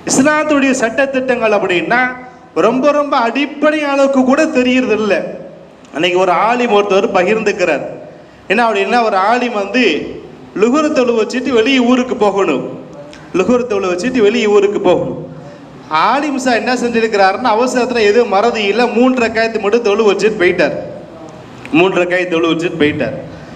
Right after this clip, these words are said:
போனதுக்கப்புறம் இவங்க தனியா ஜமாத் தொழுது இருக்கிறாங்க.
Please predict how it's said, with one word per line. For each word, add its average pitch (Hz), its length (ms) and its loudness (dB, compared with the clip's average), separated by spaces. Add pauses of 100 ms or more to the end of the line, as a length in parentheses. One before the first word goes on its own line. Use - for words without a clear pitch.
(360)
போனதுக்கப்புறம் 277 680 2
இவங்க 254 260 -2
தனியா 269 380 0
ஜமாத் 233 400 -2
தொழுது 208 320 0
இருக்கிறாங்க. 175 420 -2